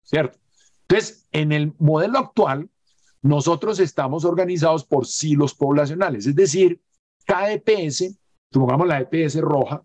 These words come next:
tiene afiliado, ah, bueno, este, este es el territorio de Medellín, eso que ustedes ven ahí, ¿cierto? Entonces, esto es noro-, noroccidental, nororiental, suroccidental y suroriental, ¿cierto? El territorio, ¿cierto? Entonces, en el, en el territorio uno,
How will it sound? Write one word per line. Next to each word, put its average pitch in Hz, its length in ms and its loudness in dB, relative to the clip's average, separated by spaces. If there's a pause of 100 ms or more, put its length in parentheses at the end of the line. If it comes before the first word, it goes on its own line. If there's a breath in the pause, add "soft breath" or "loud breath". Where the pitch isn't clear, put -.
(440)
tiene 131 400 2
afiliado, 131 560 0
ah, 170 80 -2
bueno, 170 220 -4
este, 196 380 0
este 175 260 -2
es 190 60 2
el 185 80 -4
territorio 147 400 0
de 175 60 -4
Medellín, 147 340 0
eso 147 180 -2
que 143 60 -16
ustedes 143 240 0
ven 151 140 -4
ahí, 185 180 -2
¿cierto? - 320 -2 (340)
Entonces, 131 260 0
esto 151 220 -2
es 151 100 0
noro-, 139 460 0
noroccidental, 110 880 0
nororiental, 165 760 -2
suroccidental 120 680 -2
y 131 80 0
suroriental, 104 600 -2
¿cierto? - 280 0 (480)
El - 140 -2
territorio, 117 600 -2
¿cierto? - 300 -2 (320)
Entonces, 196 340 0
en 165 100 -4
el, 131 260 -2
en 127 120 2
el 127 100 2
territorio 165 580 0
uno, 208 440 0